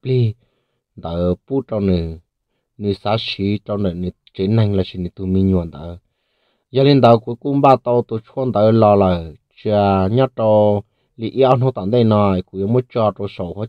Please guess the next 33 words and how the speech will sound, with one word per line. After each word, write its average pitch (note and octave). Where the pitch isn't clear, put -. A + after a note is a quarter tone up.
cho G#2
nó, F#2+
còn A2+
ba A2+
tụ A2
sai A2+
tàu, F#2+
tụ G#2
chua D3
trở G#2+
pli A#2
nó G#2
giờ G2+
ít G#2+
tụ A2
rong G2
cân G2+
cầu, F2
thế C3
giờ G#2+
ít A2
tụ A2
và F2+
chỉnh E2+
chỉnh A#2+
hàng G2
nè, A#2
à, F2+
lui B2+
xe C3
hàng G2
nọ G2+
thì F2+